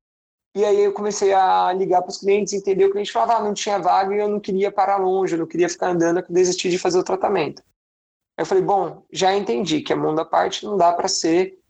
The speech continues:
numa avenida movimentada sem vaga na garagem." Fui, em sete meses, encerrei aquela operação, a gente alugou um outro imóvel com, com estacionamento, com tudo, e começou uma nova unidade,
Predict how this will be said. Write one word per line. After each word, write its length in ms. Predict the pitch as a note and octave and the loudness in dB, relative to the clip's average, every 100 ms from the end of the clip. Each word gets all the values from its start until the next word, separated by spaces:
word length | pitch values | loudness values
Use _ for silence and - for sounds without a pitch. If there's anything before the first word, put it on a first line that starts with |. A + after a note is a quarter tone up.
| _ | _
numa 180 | - F3+ | -4 -2
avenida 300 | E3 E3 D#3+ | 0 0 0
movimentada 640 | E3+ F#3 G3+ G#3 G3 F3+ | 0 0 0 -2 0 0
sem 160 | F#3 G3+ | -2 -2
vaga 240 | F#3+ F#3 | -2 0
na 100 | F#3 | 0
garagem." 540 | F#3+ G#3 D3 B2+ B2 B2 _ _ _ - | 0 0 0 -2 -8 -14 _ _ _ -8
Fui, 460 | G#3+ G#3+ G#3 G#3 _ | -2 0 -2 -6 _
em 160 | - F3+ | -2 -2
sete 360 | F3+ F#3 F#3+ F#3 | 0 0 0 -2
meses, 640 | F3+ F#3 F3 F#3 - - | 0 0 0 -2 -2 -2
encerrei 420 | E3 - F3 E3+ | -2 -2 0 0
aquela 240 | F3 F3 F3 | 0 -2 -2
operação, 460 | E3 F3 E3+ F3+ | -2 -2 -2 -2
a 60 | F#3 | 0
gente 220 | F3 E3 | -2 -2
alugou 260 | E3+ D#3+ E3+ | -2 0 0
um 60 | |
outro 220 | F#3 F#3 F3+ | 0 0 -2
imóvel 380 | F3 F3 E3+ | 0 0 0
com, 220 | F3 E3+ D#3 | -4 -4 -2
com 260 | E3+ - | -2 -2
estacionamento, 600 | D#3+ E3+ - F3 E3 E3 | -2 -2 -2 0 0 -2
com 100 | - | -4
tudo, 200 | F3 F#3+ | -4 -2
e 40 | F#3 | 0
começou 560 | G3 F#3+ F#3 E3+ E3+ - - _ _ | 0 -2 0 -2 -4 -10 -16 _ _
uma 160 | - F#3 | -6 -2
nova 240 | E3+ E3 | 0 0
unidade, 560 | F3 F3 D3+ A#2+ - C#3 | 0 0 0 0 -4 -16